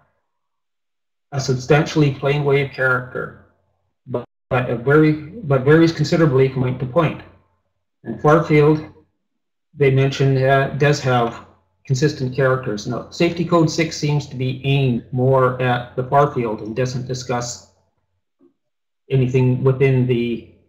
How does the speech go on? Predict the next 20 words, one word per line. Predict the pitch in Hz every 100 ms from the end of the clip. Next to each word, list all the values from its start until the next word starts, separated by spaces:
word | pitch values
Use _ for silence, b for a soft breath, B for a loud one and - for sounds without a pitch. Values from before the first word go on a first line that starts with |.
| _ -
the | 127
near | 135 143
field | 131 104 104
zone. | 107 90 - - _ _ _ _ _ _ _ _ _ _ _ _ _ _ _ -
The | 135
definitions | 156 160 160 165 170 160
of | 147
these | 151 151 -
fields | 143 131 131
and | 127
the | 120
significance | 127 175 180 180 131 -
of | 131 131
the |
fields | 127 131 120 - - 123 _ _
should | - - 196
be | 180 165
in | 165
the | 151
code | - 131 131 127